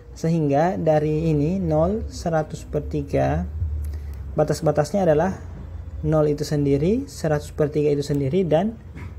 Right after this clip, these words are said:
ini lima puluh per tiga. Maka kita uji-uji semua tiga nilai ini, yang mana yang memaksimumkan luas. Ternyata nantinya kalau misalnya coba diuji, itu biasanya solusinya ada di lima puluh per tiga.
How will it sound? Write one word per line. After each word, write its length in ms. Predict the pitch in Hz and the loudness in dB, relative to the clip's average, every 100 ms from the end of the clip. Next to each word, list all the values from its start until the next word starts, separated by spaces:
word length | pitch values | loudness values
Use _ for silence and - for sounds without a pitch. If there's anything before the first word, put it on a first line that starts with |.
| - 185 | -8 -2
ini 240 | 180 156 165 - - - - | 0 0 -2 -8 -16 -18 -6
lima 320 | 156 151 139 | 0 2 2
puluh 240 | 139 147 160 | 2 0 2
per 160 | 160 | 0
tiga. 320 | 175 156 135 131 - - - - - - - - | 0 2 2 0 -10 -16 -16 -18 -18 -18 -18 -6
Maka 240 | 143 156 170 | -4 -2 0
kita 160 | 190 | 2
uji-uji 480 | 175 170 180 196 202 | 4 4 4 4 2
semua 240 | 208 196 190 | 2 0 2
tiga 160 | 185 | 2
nilai 240 | 180 175 190 | 2 2 2
ini, 160 | 165 165 - - - - - | 0 -2 -8 -16 -16 -14 -4
yang 160 | 151 | 0
mana 240 | 147 139 160 185 | 2 2 2 2
yang 160 | 170 180 | 2 2
memaksimumkan 640 | 156 143 - 147 156 165 | 0 -2 -4 -2 -2 -2
luas. 400 | 165 170 143 139 - | 0 2 2 0 -2
Ternyata 560 | 170 175 151 131 143 175 - - - - - | 0 2 0 0 -2 -4 -6 -16 -16 -16 -8
nantinya 400 | - 160 165 185 | 0 0 2 2
kalau 240 | 196 180 175 | 4 4 2
misalnya 400 | 165 175 185 180 | 0 0 0 2
coba 240 | 190 175 | 2 2
diuji, 560 | 170 185 160 131 135 175 - - - - - - - | 2 0 0 0 -2 -2 -6 -14 -18 -18 -18 -18 -8
itu 320 | 147 147 190 190 | -6 2 2 6
biasanya 560 | 156 151 156 185 208 | 4 4 2 4 2
solusinya 480 | 196 170 - 170 180 | 2 -2 0 0 2
ada 140 | 180 | 2
di 180 | 180 196 | 2 2
lima 240 | 175 147 135 | 2 0 0
puluh 220 | 151 156 | 0 0
per 100 | 151 | -2
tiga. 480 | 156 147 139 135 | -2 2 2 0